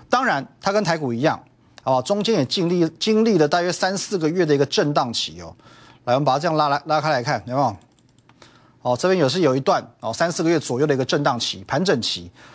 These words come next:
这个过程当中呢，哦，当然也不要浪费嘛。所以我在上个月，我很清楚的跟你分享，好不好？你在这边上下左右画一个框框，你会发现四百块是一个支撑，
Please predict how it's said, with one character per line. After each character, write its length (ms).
这 100
个 100
过 140
程 120
当 160
中 200
呢， 180
哦， 200
当 160
然 180
也 100
不 120
要 60
浪 220
费 220
嘛。 160
所 220
以 40
我 140
在 120
上 200
个 100
月， 340
我 160
很 180
清 240
楚 160
的 120
跟 160
你 80
分 200
享， 180
好 100
不 60
好？ 220
你 100
在 120
这 100
边 300
上 240
下 180
左 160
右 100
画 200
一 40
个 80
框 220
框， 240
你 80
会 60
发 140
现 160
四 240
百 140
块 260
是 200
一 60
个 180
支 200
撑， 240